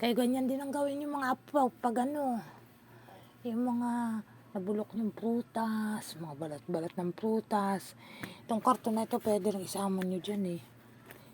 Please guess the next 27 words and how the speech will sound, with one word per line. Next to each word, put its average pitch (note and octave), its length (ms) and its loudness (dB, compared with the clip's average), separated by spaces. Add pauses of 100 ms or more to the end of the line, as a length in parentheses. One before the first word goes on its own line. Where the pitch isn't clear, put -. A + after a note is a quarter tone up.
(140)
Gupit-gupitin, F#3 880 -4
hiwa-hiwalay E3+ 720 -2
at F3 160 -14
panipisin E3 560 -4
lang E3 240 -6
nyo. D#3+ 160 -6 (560)
Napakaganda E3 640 -8
sa D#3+ 240 -6
halaman. D3 560 -14 (800)
Ayan F#3 240 -4
nga, D#3+ 160 -6
tingnan E3+ 320 -4
nyo, F3+ 160 -4
da-, F#3+ 240 -4
bunga-bunga E3 640 0
ng E3 160 -6
passion E3+ 400 -4
fruit E3+ 240 -8
ko - 160 -14
kasi D#3 320 -6 (880)
yung F3+ 80 -2
mga F3 240 -4
katas - 320 -6
ng F3+ 160 -4
drum G3 240 -2
kasi F3 240 -6
butas D#3+ 240 -6